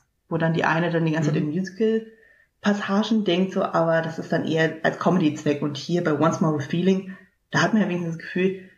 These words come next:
Speaker 1: das ist auch wirklich plottreibend. Also du hast dann wirklich das Gefühl, okay, das, was hier in dieser Musical-Folge passiert, das ist wirklich maßgebend für den Rest der Staffel. Eben, dass dann diese Sachen rauskommen von wegen, hey,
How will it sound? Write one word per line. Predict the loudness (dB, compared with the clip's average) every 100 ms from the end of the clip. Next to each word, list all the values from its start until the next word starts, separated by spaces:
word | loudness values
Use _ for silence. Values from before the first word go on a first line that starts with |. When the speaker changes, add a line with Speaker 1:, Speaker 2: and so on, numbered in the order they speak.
| _ -2
Speaker 1:
das | 0
ist | 0 0
auch | -2
wirklich | -4 -2 -4 -4 -12 _ _ _ _ _
plottreibend. | 0 0 0 0 2 2 2 0
Also | -2 0
du | 0
hast | 0 0
dann |
wirklich | 2 2
das | 0 -4
Gefühl, | -6 0 2 2 -2 _ _
okay, | -8 -2 0 2 0 -4 -14 _ _ _ _ _ _ _ _ _
das, | -2 0
was | 0 0
hier | 0
in | 0
dieser | 0 2
Musical-Folge | 0 0 -2 0 -2 -2
passiert, | -4 -4 -2 0 0 -4
das | -8 -6
ist | -2
wirklich | 0 0 0
maßgebend | 0 0 0 0 0
für | 0
den | 2
Rest | 2 0
der | 0
Staffel. | -2 -6 -6 0
Eben, | 2 2
dass | 0
dann | -2 -4
diese | -6 -4
Sachen | -2 -2
rauskommen | -2 -4 -4 -4
von | -2
wegen, | 0 0
hey, | 2 6 6 4